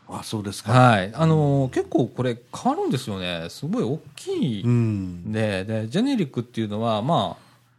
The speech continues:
Speaker 2: えー、薬が開発されてから何年も経ってから、まあ、著作権みたいなものがありまして、
Speaker 1: はい。そうですね。
Speaker 2: それが切れると、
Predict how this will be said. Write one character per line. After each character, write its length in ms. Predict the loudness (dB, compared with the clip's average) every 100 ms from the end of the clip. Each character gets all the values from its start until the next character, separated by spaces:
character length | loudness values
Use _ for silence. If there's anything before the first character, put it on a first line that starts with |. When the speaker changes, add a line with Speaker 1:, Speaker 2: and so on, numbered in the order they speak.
| _ _ -2
Speaker 2:
え 840 | 2 2 2 0 0 -2 -2 -4 -8
ー、 60 |
薬 300 | -6 -2 2
が 280 | 4 4 4
開 140 | 4
発 220 | 2 2 0
さ 100 | 0
れ 80 |
て 140 | 0 0
か 140 | 0
ら 60 | 0
何 400 | 4 6 6 4
年 320 | 4 6 6
も 120 | 4
経 180 | 2 -2
っ 40 |
て 220 | -2 -6 -4
か 180 | -2
ら、 140 | -2 -2
ま 100 | -4
あ、 20 |
著 160 | -4 2
作 260 | 2 4
権 180 | 6 6
み 120 | 6
た 80 | 4
い 40 |
な 80 | 4
も 140 | -2 -4
の 120 | -4
が 100 | -4
あ 40 |
り 80 | -4
ま 160 | -4 -4
し 140 | 0
て、 60 | 0
Speaker 1:
は 60 |
い。 60 | 0
そ 120 | -4
う 40 | -6
で 60 |
す 80 | -6
ね。 40 | 0
Speaker 2:
そ 140 | 2
れ 80 | 4
が 140 | 2
切 140 | 2 0
れ 80 |
る 140 | 2 4
と、 460 | 6 8 6 0